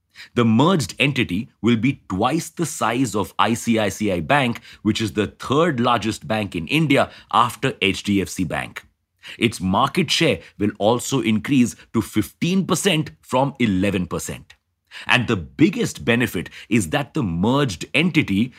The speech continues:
will be able to get funding for cheaper. You see, H D F C Limited is a non-banking finance company.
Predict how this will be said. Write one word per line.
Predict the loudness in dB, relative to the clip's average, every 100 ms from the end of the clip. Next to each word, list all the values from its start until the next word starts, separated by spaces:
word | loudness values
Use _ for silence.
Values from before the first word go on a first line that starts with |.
| -4
will | 0 2
be | 2 0 0
able | 0 2 0 -2
to | -2
get | 0 -2 -2
funding | -6 -2 0 2 2 0
for | -2 2 2 2
cheaper. | -2 -4 -4 -4 -8 -12 -18 _ _ -20 0
You | 2
see, | 4 2 2 -6 0
H | 2 2 2
D | 2
F | 0
C | 0 0
Limited | 2 2 -2 -6 -10 -4
is | 0
a | 2
non-banking | 2 4 4 2 0 0 0 0 -2 -4
finance | -2 -2 0 0 -2 -4
company. | -4 -4 -4 -10 -16